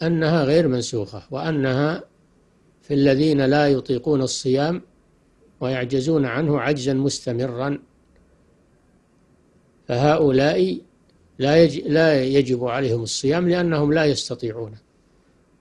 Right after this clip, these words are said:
ولكن يقدمون الفدية، وهؤلاء هم الشيخ الهرم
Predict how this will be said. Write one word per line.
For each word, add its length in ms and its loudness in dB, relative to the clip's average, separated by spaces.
ولكن 480 2
يقدمون 760 -2
الفدية، 520 -6
وهؤلاء 680 2
هم 180 0
الشيخ 420 0
الهرم 420 0